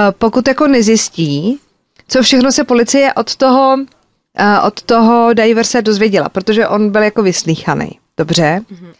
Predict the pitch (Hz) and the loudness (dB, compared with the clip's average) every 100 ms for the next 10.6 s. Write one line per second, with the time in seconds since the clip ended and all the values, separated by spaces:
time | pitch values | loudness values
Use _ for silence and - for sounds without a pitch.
0 | _ - - - - 294 285 339 302 302 | _ -20 -20 -10 -2 0 2 2 0 0
1 | 302 233 285 262 277 311 285 220 214 208 | 0 0 0 2 0 2 0 0 0 0
2 | 190 196 247 247 233 180 175 240 220 226 | 0 0 0 0 0 0 0 0 2 2
3 | 220 202 180 165 170 165 - 180 180 175 | 2 0 0 0 -2 -4 -4 -4 -4 -8
4 | 170 165 - 180 175 - 170 - 170 170 | -8 -6 -4 -4 -4 -4 -6 -4 -6 -4
5 | 170 170 165 - 160 - - 180 170 175 | -6 -6 -8 -8 -8 -10 -6 -4 -2 -2
6 | 170 - - - - 180 185 175 180 165 | -2 -4 -18 -12 -4 -2 0 -2 -2 -2
7 | - 170 - 151 180 - 262 240 226 196 | -2 -4 -4 -4 -4 -2 0 2 0 0
8 | 180 180 - 175 180 190 190 180 170 151 | -2 -4 -2 -2 0 0 0 -2 -2 -2
9 | 147 135 _ _ _ - - 180 175 151 | -4 -6 _ _ _ -20 -4 0 0 0
10 | 139 147 185 214 - 143 | -4 -4 0 0 0 -4